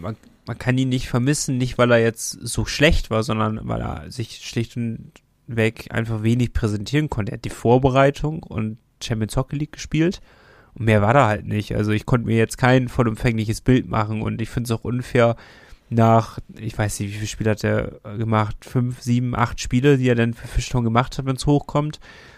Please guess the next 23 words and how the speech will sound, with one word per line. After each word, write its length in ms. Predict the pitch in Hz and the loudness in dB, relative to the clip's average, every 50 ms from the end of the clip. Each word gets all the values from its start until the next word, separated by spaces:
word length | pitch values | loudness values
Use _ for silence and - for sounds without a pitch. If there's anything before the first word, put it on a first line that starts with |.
| - - _ - | -20 -14 _ 2
denn, 340 | - 123 127 131 131 131 127 | 4 4 4 4 2 -2 -4
äh, 640 | - - 78 87 104 113 113 110 92 73 80 98 117 | -6 -8 -8 -8 -6 -6 -6 -6 -6 -6 -6 -4 -4
irgendwie 320 | 123 127 117 117 117 113 - | -2 -2 0 0 -2 -2 -4
zu 180 | - - - | -8 -8 -2
sagen, 640 | 117 120 113 113 117 120 117 117 117 113 113 113 110 - - - - | 2 4 6 6 6 6 4 0 -4 -4 -4 -6 -6 -8 -8 -6 -6
der 80 | 113 | -4
ist 140 | 107 - - | -4 -4 -6
gut 140 | - 127 110 | -6 -4 -4
oder 100 | 110 110 | -2 0
der 140 | 113 110 107 | 0 0 0
ist 60 | - | 0
schlecht, 340 | - - 120 127 127 - - | 0 0 0 0 0 -2 -6
vor 140 | - - | -6 -4
allem 140 | 120 113 113 | -4 -4 -4
als 140 | 117 107 107 | -4 -4 -2
neuer 260 | 107 113 117 113 110 | 0 2 2 2 2
Spieler 320 | 107 - - 131 117 113 110 | 0 0 0 0 2 2 2
im 80 | 110 110 | 0 0
neuen 240 | 113 113 117 117 | 0 0 0 0
Verein 500 | 117 - - 123 - 113 113 113 113 120 127 | -2 -4 -4 -4 -2 -2 -2 -2 -4 -4 -6
und, 160 | - 120 120 | -4 -2 -2
und, 120 | 117 - | -2 -2
und. 260 | - - 135 147 - | -2 -4 -4 -6 -8